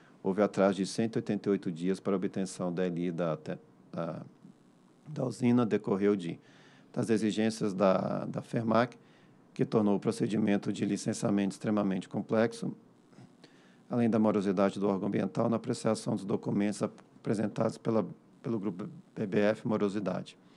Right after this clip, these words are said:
Da paralisação, alteração e impacto nas atividades da fermac em decorrência da pandemia e das medidas de combate à situação à saúde pública que atingiu o país, das discussões sobre a cobrança da taxa de compensação ambiental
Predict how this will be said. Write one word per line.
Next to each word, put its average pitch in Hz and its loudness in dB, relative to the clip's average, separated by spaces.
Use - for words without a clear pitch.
Da 135 -2
paralisação, 107 4
alteração 107 2
e 107 0
impacto 98 2
nas 98 0
atividades 90 0
da 87 2
fermac 95 0
em 95 -4
decorrência 95 -2
da 92 0
pandemia 90 -2
e - -8
das 92 0
medidas 90 -2
de 87 -4
combate 87 -2
à - -4
situação 90 -4
à 87 -2
saúde 82 -6
pública 85 -4
que 87 -8
atingiu 160 -6
o - -6
país, 110 -2
das 104 0
discussões 107 0
sobre 101 2
a 95 0
cobrança 98 -2
da 98 2
taxa 98 2
de 95 -8
compensação 90 -6
ambiental 101 0